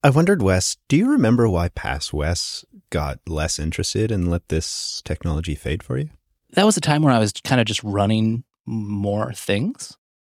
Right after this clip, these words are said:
Speaker 2: Maybe I was a less busy version of myself, or it was just, you know,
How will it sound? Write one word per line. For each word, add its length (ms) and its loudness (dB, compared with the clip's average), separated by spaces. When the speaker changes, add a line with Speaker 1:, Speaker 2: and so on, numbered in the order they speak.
Speaker 2:
Maybe 220 4
I 20 4
was 100 -2
a 60 -4
less 180 -4
busy 380 -2
version 540 0
of 160 -2
myself, 420 2
or 140 8
it 20 6
was 100 4
just, 180 0
you 60 0
know, 220 4